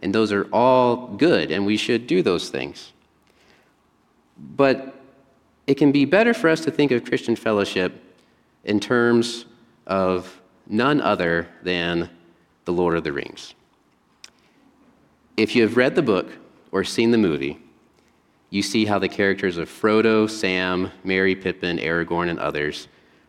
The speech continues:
are on a mission together to destroy the ring that came into Frodo's possession.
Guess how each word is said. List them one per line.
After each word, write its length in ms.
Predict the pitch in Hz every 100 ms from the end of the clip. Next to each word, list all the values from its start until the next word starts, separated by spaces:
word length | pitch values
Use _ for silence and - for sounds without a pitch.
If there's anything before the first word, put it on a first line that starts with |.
| -
are 80 | 87
on 140 | 87
a 40 |
mission 500 | 85 98 107 120 117
together 520 | 110 104 85 71 69 - _ _ _ _ _ _ -
to 100 | -
destroy 480 | 170 - 113 127 147
the 120 | 135
ring 420 | 107 82 73 76 - _ -
that 120 | -
came 220 | 92 90
into 160 | 87 82
Frodo's 360 | 82 78 76
possession. 520 | - 73 65 - -